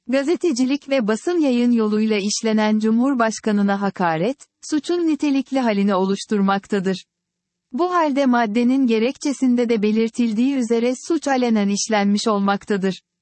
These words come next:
Gazetecilik yoluyla Cumhurbaşkanına hakaret eden failin cezasında altıda biri oranında artırıma gidilecektir. Gazetecilik yoluyla Cumhurbaşkanına hakaret suçu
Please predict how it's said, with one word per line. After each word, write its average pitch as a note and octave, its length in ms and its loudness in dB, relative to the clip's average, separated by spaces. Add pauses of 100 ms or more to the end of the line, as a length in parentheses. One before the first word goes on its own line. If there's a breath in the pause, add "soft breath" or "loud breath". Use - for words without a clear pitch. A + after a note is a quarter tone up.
(120)
Gazetecilik C#4 760 0
yoluyla B3+ 520 2
Cumhurbaşkanına B3+ 1000 0
hakaret A#3 520 0
eden A#3 300 0
failin G#3 560 0
cezasında G#3 760 0
altıda B3+ 460 -2
biri C4+ 220 2
oranında C4 640 2
artırıma A#3+ 560 0
gidilecektir. F#3+ 920 -2 (680)
Gazetecilik C4+ 760 0
yoluyla A3+ 560 2
Cumhurbaşkanına C4+ 1040 0
hakaret C4 480 0 (120)
suçu G3+ 320 -2